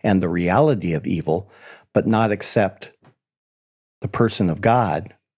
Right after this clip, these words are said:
who makes evil make sense. And this, this goes into other issues that we don't have time to go into, but this is at the root of what's wrong with evolution, is evolution by its very nature is without God.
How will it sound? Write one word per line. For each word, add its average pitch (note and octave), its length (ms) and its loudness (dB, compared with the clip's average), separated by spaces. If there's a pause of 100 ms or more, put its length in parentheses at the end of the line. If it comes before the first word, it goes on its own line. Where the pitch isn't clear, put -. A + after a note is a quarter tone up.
(140)
who G#2+ 160 2
makes G2+ 420 0
evil F2 280 2
make E2 280 0
sense. - 500 -4 (320)
And G2+ 120 2
this, C3 220 2
this C3 420 0
goes G#2+ 320 0
into G2 520 0
other G#2+ 220 2
issues G2 340 0
that G#2 120 0
we F#2+ 120 0
don't F2+ 140 0
have F#2+ 160 -4
time G2 240 0
to D#2 60 -4
go A2 220 2
into, A2 260 -2
but - 220 -2 (320)
this C#3+ 220 2
is C3 80 2
at A2 200 2
the G2+ 100 2
root G2 280 2
of E2+ 40 -2
what's G2 280 -2
wrong G2 240 2
with F2 160 -2
evolution, F#2+ 640 0
is E2 200 -4
evolution A2+ 800 0 (500)
by G2+ 140 4
its F2+ 120 -2
very G2 220 2
nature G#2 500 2
is F#2+ 480 -2 (180)
without G2+ 400 2
God. A2 480 -2